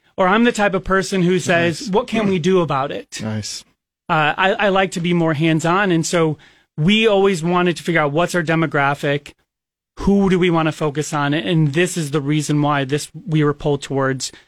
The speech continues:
Speaker 1: the demographic of people who are navigating life after incarceration.
Speaker 2: And, and Chef Kevin, I know you've had through the years, uh,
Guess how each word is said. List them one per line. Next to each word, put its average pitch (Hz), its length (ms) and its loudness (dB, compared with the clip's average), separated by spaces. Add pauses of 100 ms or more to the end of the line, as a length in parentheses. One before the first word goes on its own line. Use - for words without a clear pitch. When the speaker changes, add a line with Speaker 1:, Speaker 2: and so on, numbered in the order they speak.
(320)
Speaker 1:
the 139 80 -2
demographic 151 540 0
of 135 140 -6
people 156 300 -2
who 147 60 2
are 143 100 2
navigating 135 520 -2
life 131 260 -4
after 135 240 -4
incarceration. 147 920 -2
Speaker 2:
And, 147 200 2
and 127 180 2
Chef 151 260 0
Kevin, 127 400 0
I 139 120 0
know 139 260 2
you've 127 320 0
had 120 380 0
through 131 240 0
the 113 120 0
years, 107 720 0
uh, 107 340 -2